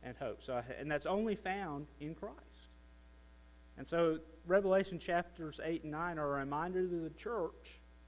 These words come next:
that, hey, listen, sin is serious, and you better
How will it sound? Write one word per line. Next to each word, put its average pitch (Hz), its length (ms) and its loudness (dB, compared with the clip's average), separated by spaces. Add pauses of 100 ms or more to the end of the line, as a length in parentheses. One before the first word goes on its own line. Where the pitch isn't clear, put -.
(640)
that, 123 100 -6
hey, 160 140 2
listen, 180 320 2
sin 190 260 -2
is 170 100 0
serious, 175 460 -2
and 156 100 -8
you 151 60 -4
better 156 320 -4